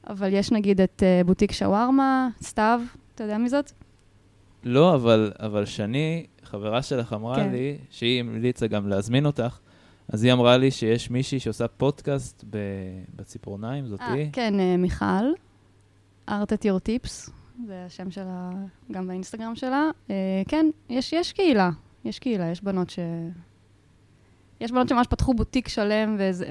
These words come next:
Speaker 1: זה מה שהן עושות, באופן כאילו,
Speaker 2: אה, ב-,
Speaker 1: ממש,
Speaker 2: אה,
Speaker 1: זה
Speaker 2: סטודיו
Speaker 1: העסק שלהן.
Speaker 2: ברחוב, כאילו.
Speaker 1: כן, לא ברחוב, כן.
Speaker 2: כאילו בסטודיו חיצ-,
Speaker 1: כן, בדיוק. יש להם
Speaker 2: אוקיי.
Speaker 1: כמה, יש כמה בנות שעובדות שם ביחד, והם כאילו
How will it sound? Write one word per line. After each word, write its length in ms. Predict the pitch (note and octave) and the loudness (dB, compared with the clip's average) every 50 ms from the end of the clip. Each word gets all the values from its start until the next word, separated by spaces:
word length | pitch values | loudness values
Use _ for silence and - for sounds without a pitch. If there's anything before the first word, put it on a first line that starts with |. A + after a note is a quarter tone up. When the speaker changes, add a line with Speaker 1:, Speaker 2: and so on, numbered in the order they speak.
| E3+ - | -6 -4
Speaker 1:
זה 120 | E3 G#3 G#3 | -2 0 0
מה 100 | G#3+ G#3 | 0 0
שהן 220 | - G#3 G3 F#3+ | 0 0 -2 -2
עושות, 500 | F#3 E3+ - - G3 G#3 G#3+ - - - _ - | -2 -2 -2 0 0 0 0 -2 -10 -20 _ -8
באופן 520 | F3 F#3 F3+ F#3 F#3 - - G3 F#3 F#3+ | -4 -2 -2 -2 -2 -4 -6 -6 -6 -6
כאילו, 380 | - G3 F#3 F3 F3 E3+ E3+ F3 | -6 -6 -8 -6 -6 -6 -6 -6
Speaker 2:
אה, 120 | C3 B2 A2+ | -6 -6 -6
ב-, 140 | G#2 G#2+ A2 G#2 - - - _ - | -8 -12 -16 -16 -18 -20 -20 _ -4
Speaker 1:
ממש, 240 | A#3+ A3 A3 G#3+ - - | -2 2 2 2 0 0
Speaker 2:
אה, 60 | G#3+ | -2
Speaker 1:
זה 120 | G#3 A#3 | 0 2
Speaker 2:
סטודיו 100 | A3 G#3+ A3 A3+ B3+ | 4 4 4 4 4
Speaker 1:
העסק 80 | C#4 - | 2 2
שלהן. 160 | - C#4 B3+ C4+ | 2 4 4 4
Speaker 2:
ברחוב, 240 | C4 B2+ A2 A#2 A#2 - | 2 2 0 -6 -14 -4
כאילו. 100 | - - | 2 6
Speaker 1:
כן, 200 | C4+ A3 F3+ E3 - _ - | 6 6 6 4 -2 _ -2
לא 100 | D#4+ G4 A4+ A#4 | 0 2 4 4
ברחוב, 400 | A4+ A4+ - A4 E4+ A3+ F3 G3+ A#3 | 2 2 2 4 4 4 4 0 -6
כן. 120 | D4+ C4+ - - _ _ _ - - _ _ _ _ - | -6 -6 -6 -8 _ _ _ -20 -20 _ _ _ _ -12
Speaker 2:
כאילו 220 | - C3+ B2+ A#2+ A2+ A2 | -8 -8 -8 -8 -8 -8
בסטודיו 580 | A#2+ B2 A#2 G#2+ G2 - - D3 D3+ D3 D3 C#3+ C3 B2 - - _ _ _ - D3 - | -8 -8 -8 -8 -12 -12 -8 -6 -4 -4 -4 -6 -8 -10 -20 -20 _ _ _ -20 -14 -8
חיצ-, 240 | C3 C3 - - - _ _ _ _ _ _ _ _ _ _ - _ - _ _ _ - | -8 -8 -8 -10 -20 _ _ _ _ _ _ _ _ _ _ -20 _ -20 _ _ _ -2
Speaker 1:
כן, 160 | C4+ G#3 D#3 - - - G#3+ | 0 0 0 -2 -6 -8 -4
בדיוק. 460 | G3+ F3+ - - - - - - - _ - C#4+ | -4 -4 -2 -4 -6 -8 -12 -18 -20 _ -8 -2
יש 180 | G#3 G3 - | -2 0 2
להם 160 | G#3+ G3 G3 F#3+ | 2 2 2 2
Speaker 2:
אוקיי. 80 | E3 - A3 | 2 2 4
Speaker 1:
כמה, 680 | G#3 G#3+ G#3+ G#3 G3+ G3 G3 F#3+ F#3 F#3 F3+ F3 F3 F#3 _ - G3 | 4 4 4 4 4 4 4 2 2 0 0 -2 -4 -6 _ -10 -10
יש 120 | F#3 - | -10 -6
כמה 220 | - G#3 G3+ G3 | -4 -2 0 2
בנות 240 | F#3 F#3+ G3 G3 G3 | 4 4 6 6 6
שעובדות 320 | - F#3 E3 F3 F#3+ F#3+ - | 6 4 4 6 4 4 4
שם 180 | G#3 F3+ F3 | 4 0 0
ביחד, 600 | F3 F#3+ A3 C#4 C#4 - - C#4 C4+ C4 C4 B3+ A3+ | 0 0 0 0 -2 0 0 0 2 2 0 0 -2
והם 260 | G3 F3+ F3 E3+ F3 - _ - | -4 -6 -4 -4 -6 -8 _ -10
כאילו 320 | G3 E3+ E3+ F3 F3 | -8 -6 -6 -6 -8